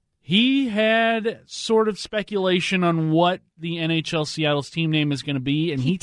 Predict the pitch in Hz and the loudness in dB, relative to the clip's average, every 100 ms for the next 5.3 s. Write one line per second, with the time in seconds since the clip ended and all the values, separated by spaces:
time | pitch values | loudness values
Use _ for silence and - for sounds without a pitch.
0 | - 339 392 294 - - - _ _ 202 | -2 0 -2 -6 -12 -18 -20 _ _ -14
1 | - 226 196 233 143 135 143 98 95 _ | -4 -4 -4 -2 0 2 2 0 -14 _
2 | _ _ _ _ 131 143 143 143 139 - | _ _ _ _ -2 0 2 2 -2 0
3 | 170 190 180 180 175 160 147 - 147 117 | 2 4 4 2 -2 0 -2 -4 -6 -6
4 | 104 113 123 143 180 180 175 170 - - | -8 -8 -2 2 4 4 4 0 -4 -4
5 | 165 208 262 | 2 2 0